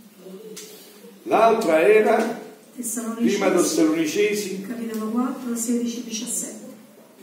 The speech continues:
Speaker 1: Allora, la prima Tessalonicesi, capitolo quattro, sedici, diciassette.
Speaker 2: Vediamo la prima.
Speaker 1: Mm-hmm. Sedici, diciassette.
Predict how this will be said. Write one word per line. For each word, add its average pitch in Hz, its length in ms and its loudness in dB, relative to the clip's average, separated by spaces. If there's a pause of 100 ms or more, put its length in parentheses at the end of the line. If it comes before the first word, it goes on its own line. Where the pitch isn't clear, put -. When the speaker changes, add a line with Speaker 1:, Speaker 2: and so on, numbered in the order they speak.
(160)
Speaker 1:
Allora, - 400 -2
la - 100 -2
prima 190 280 0
Tessalonicesi, 170 960 0
capitolo 180 520 2
quattro, 196 500 4
sedici, 151 540 -2
diciassette. - 920 -6
Speaker 2:
Vediamo 233 400 -8
la 220 180 -10
prima. - 960 -12
Speaker 1:
Mm-hmm. - 260 -10 (3000)
Sedici, 196 640 -2
diciassette. - 760 -6